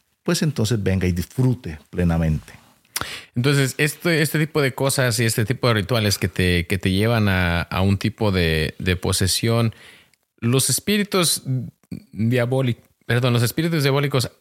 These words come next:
Speaker 2: están así caminando como usted iba en la calle, o sea, transitando y de repente se te pega uno o están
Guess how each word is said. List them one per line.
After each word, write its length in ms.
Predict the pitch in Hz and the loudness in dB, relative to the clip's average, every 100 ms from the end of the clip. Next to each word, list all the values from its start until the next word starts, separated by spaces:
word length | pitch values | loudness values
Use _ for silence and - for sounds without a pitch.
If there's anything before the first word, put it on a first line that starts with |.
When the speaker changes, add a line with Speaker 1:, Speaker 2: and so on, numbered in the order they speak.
| - | -6
Speaker 2:
están 520 | 113 113 147 151 147 - | -2 0 0 0 0 0
así 240 | 107 131 - _ | -2 -2 -4 _
caminando 520 | - 123 120 143 151 | -4 0 2 2 0
como 360 | 143 135 127 127 | 0 2 2 2
usted 220 | 120 - | -2 0
iba 140 | 139 147 | 0 2
en 60 | |
la 100 | 143 | 0
calle, 380 | 139 156 156 151 | 0 0 0 0
o 20 | |
sea, 220 | 131 127 | 0 0
transitando 840 | 113 120 113 117 - 151 151 143 143 | 0 0 0 0 0 2 2 2 2
y 60 | 123 | 2
de 100 | 113 | 0
repente 600 | 110 139 135 135 123 110 - - | 0 0 2 2 0 -2 -10 -12
se 140 | - 117 | -4 0
te 120 | 120 | 0
pega 360 | - 143 143 | 0 0 0
uno 380 | 143 165 175 170 | 2 2 2 2
o 640 | 170 165 147 123 117 113 107 | 2 0 0 2 2 2 2
están 420 | 101 143 139 131 | 0 2 2 2